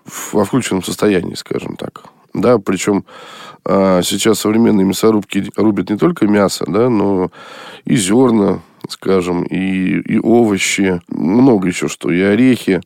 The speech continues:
Вот для всего этого разнообразия продуктов, для каждого из продуктов существует своя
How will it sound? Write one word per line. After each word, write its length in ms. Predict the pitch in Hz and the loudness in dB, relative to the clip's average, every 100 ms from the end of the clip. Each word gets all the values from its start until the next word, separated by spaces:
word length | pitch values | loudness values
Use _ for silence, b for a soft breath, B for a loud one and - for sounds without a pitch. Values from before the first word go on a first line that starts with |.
| _ | _
Вот 380 | - - - 92 | -16 -14 -6 -4
для 140 | 95 | -2
всего 300 | 95 117 113 | -2 0 2
этого 180 | 90 92 | 2 0
разнообразия 580 | 92 98 104 104 98 92 | 0 0 0 2 2 0
продуктов, 480 | - 113 165 - 101 | 0 2 0 0 0
для 140 | 101 | 0
каждого 420 | - 101 87 87 | 0 -2 0 -4
из 80 | 87 | -4
продуктов 560 | - 98 135 160 - - _ | 0 0 0 -2 -6 -6 _
существует 680 | - 104 107 - 139 135 110 | -8 -2 -2 0 2 2 2
своя 500 | - 98 104 117 | 0 2 4 2